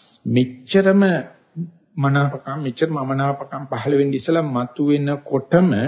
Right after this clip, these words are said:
ඒක දැක ගන්න පුළුවන් තත්ත්වයට එනවා. මේක බොහෝ කාලයක්, අ, පුහුණු කිරීමෙන් භාවනාදී අල්ලන්න පුළුවන්. අල්ලලා බොහෝ කාලයක් පුහුණු කිරීමෙන් තමයි අර සංසාරගත පුරුද්ද කඩා ගන්න පුළුවන් වෙන්නේ. ඒක බුදුදහම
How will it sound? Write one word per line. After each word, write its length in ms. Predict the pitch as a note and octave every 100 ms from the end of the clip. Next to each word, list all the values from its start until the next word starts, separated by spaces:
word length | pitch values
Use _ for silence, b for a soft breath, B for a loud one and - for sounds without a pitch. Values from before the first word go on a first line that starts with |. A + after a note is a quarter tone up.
| E3 B B B
ඒක 200 | - C#3 D#3+
දැක 240 | C3 C3+
ගන්න 240 | C#3 C#3 C3
පුළුවන් 300 | C3+ B2+ B2+
තත්ත්වයට 380 | A2+ - G2+
එනවා. 200 | G2 - _ _ _ -
මේක 220 | C3 C3+
බොහෝ 680 | D#3 C3 C#3 D3+ E3 F#3 G3
කාලයක්, 560 | D#3 C#3+ B2+ A#2+ D#3 - _ b b b b
අ, 60 | B2 B2
පුහුණු 380 | - D3+ F3 F#3+
කිරීමෙන් 520 | - C3 A#2 A2+ C#3 F3 D#3 - _ _ F3
භාවනාදී 580 | C3 C3 E3 D#3+ C#3+ A#2
අල්ලන්න 340 | A#2 C#3 E3
පුළුවන්. 400 | E3+ - F#2 A#2 - B B
අල්ලලා 340 | - B2+ C#3+ C#3
බොහෝ 380 | C3 C#3+ E3+ G3+
කාලයක් 360 | F3 E3 D#3 -
පුහුණු 260 | D3 D3+
කිරීමෙන් 360 | D3 C#3 C3+ B2+
තමයි 300 | B2 B2+ B2+
අර 120 | B2 G#3 - b b
සංසාරගත 880 | - B2+ B2 C#3+ D#3 E3 E3 D#3 C#3
පුරුද්ද 400 | C3 C#3 C#3+ G3 D4 - b b _ -
කඩා 240 | C#3+ D#3 C#3+
ගන්න 240 | B2+ D#3+
පුළුවන් 240 | E3 -
වෙන්නේ. 240 | - - - _ _ _ -
ඒක 220 | D3 D#3+
බුදුදහම 480 | F3+ E3+ E3 D3 A#2+